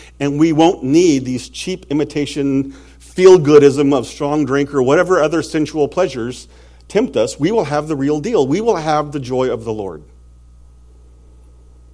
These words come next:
which allows us, really causes us, to address one another with psalms, hymns, and spiritual songs. We're led to make melody to the Lord with our heart. This is just another part of joyful living.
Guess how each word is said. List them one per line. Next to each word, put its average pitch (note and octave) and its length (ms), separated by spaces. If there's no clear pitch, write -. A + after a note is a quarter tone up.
which D3+ 280
allows D3 500
us, - 440
really D3 400
causes D#3 640
us, A2+ 440
to D#3 140
address E3 380
one E3+ 100
another D3+ 320
with A#2+ 100
psalms, D#3 540
hymns, C#3 460
and G#2+ 280
spiritual A#2+ 600
songs. F#2 680
We're C3+ 140
led C#3+ 220
to B2 60
make D#3 160
melody D#3 420
to D3+ 120
the C3+ 80
Lord C3+ 200
with C3 120
our A#2 100
heart. B2+ 240
This - 160
is - 80
just D#3+ 180
another C#3 260
part C3 240
of C#3 100
joyful C3 340
living. F3 340